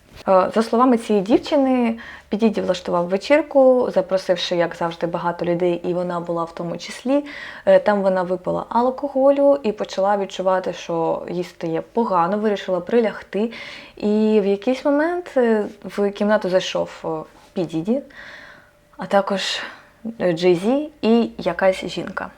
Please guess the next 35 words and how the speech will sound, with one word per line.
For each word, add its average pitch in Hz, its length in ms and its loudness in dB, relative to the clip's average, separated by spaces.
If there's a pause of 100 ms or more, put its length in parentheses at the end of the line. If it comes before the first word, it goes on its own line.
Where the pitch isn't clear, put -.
Е, 190 320 4
вона 196 340 2
каже 240 300 2
про 214 160 -6
те, 208 220 2
що 190 360 0
коли 185 260 0
він, 185 100 -2
вони 190 220 4
зайшли 180 280 -4
в - 40 -16
кімнату, 254 420 0
Пі - 120 -4
Діді 175 240 -4
схопив 226 500 0
її 202 300 0
і - 40 -10
сказав: 175 420 -2
"Ти - 180 0
готова 180 440 2
до 165 100 -4
вечірки?" 277 560 0 (420)
і 226 160 2
штовхнув 185 800 -4
її 254 300 2
в 226 80 -4
руки 220 640 0 (100)
Джей-Зі. 175 600 -2
І 175 100 -4
тоді 180 360 -2
він 196 220 -2
її 165 280 -4
зґвалтував, 175 720 -2 (520)
а 170 380 0 (460)
співачка, 170 680 -4